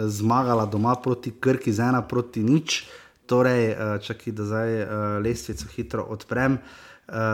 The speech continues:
torej ima tri točke prednosti,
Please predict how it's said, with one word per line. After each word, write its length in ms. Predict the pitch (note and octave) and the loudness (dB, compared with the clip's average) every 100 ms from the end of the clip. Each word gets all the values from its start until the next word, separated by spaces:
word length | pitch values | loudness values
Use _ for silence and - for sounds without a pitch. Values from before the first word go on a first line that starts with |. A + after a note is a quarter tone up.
| G#2+ G#2+ G#2 G#2 | 0 0 -2 -4
torej 240 | G2+ B2 A#2+ | 0 2 2
ima 180 | A2+ | 2
tri 240 | A#2+ - D3+ | 0 0 0
točke 400 | D3+ C#3+ - C3+ | 0 -2 0 -2
prednosti, 640 | C3+ C3 C3 B2 - A#2+ | 2 2 2 0 0 -2